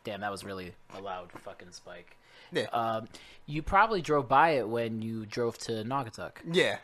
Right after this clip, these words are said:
Speaker 2: I, I remember seeing it off of ninety-one, right?
Speaker 1: Yeah.
Speaker 2: Yeah.
Speaker 1: So we're up there, right? Six ninety-one, but same shit.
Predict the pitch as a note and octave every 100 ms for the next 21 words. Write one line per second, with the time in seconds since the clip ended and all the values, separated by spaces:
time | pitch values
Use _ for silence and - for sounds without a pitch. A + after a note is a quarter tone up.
0 | - E3 F3 D#3 A3 A#3 G3+ D#3 - D3+
1 | C#3 B2+ - C#3+ C#3 C#3 C#3 C3 C3+ C3
2 | A2 A#2+ - - D#3 - - _ _ A#2+
3 | D#3 C#3+ C3 B2 A2+ C3+ D#3+ - A2 F#2+
4 | F#2+ F#2+ - F#3+ - G#2+ G2 F2 - -
5 | G2+ - - - - A#2 - - -